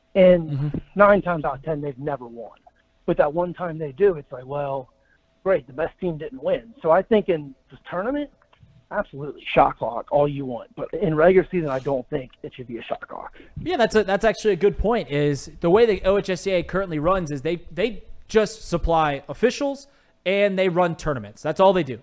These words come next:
Speaker 2: They have a, a, a guidelines, a set of rules, but they do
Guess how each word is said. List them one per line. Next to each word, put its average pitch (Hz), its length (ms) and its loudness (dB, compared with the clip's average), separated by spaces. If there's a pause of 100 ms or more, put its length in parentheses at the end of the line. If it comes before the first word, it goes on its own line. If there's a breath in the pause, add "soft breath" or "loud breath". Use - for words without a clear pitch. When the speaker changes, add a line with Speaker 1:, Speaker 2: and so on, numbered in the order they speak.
Speaker 2:
They 139 120 -8
have 165 160 0
a, 147 260 -4
a, 147 360 -8 (120)
a - 20 -4
guidelines, 180 720 0
a 135 60 -16
set 165 200 -4
of 151 180 -6
rules, 180 400 2 (400 soft breath)
but 185 240 4
they 160 80 0
do 170 260 2